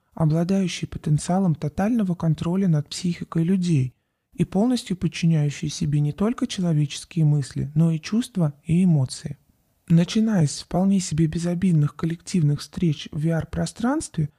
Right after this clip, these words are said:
эта система ведёт человека в иллюзорный мир, где стирается грань между объективной реальностью и реальностью вымышленной. Если в России Facebook — это скорее площадка для обмена мнениями, пришедшая на смену живому журналу,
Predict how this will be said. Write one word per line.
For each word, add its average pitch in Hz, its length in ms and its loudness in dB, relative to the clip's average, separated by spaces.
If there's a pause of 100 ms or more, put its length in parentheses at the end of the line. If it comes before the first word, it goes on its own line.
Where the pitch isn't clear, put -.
(320)
эта 190 220 2
система 233 520 0
ведёт 170 320 0
человека 170 540 -2
в 165 80 0
иллюзорный 190 500 0
мир, 208 320 2 (340)
где 160 160 -2
стирается 175 560 -2
грань 180 320 0
между 165 320 2
объективной 160 600 0
реальностью 170 640 -2
и - 140 -2
реальностью 156 580 0
вымышленной. 147 640 0 (640)
Если 202 340 2
в 165 80 4
России 175 520 0
Facebook — 180 520 -4
это 156 160 -2
скорее 175 400 -2
площадка 165 640 -4
для 147 220 -2
обмена 165 360 0
мнениями, 202 640 2
пришедшая 160 640 -4
на 147 160 0
смену 151 480 0
живому 151 400 -2
журналу, 147 580 0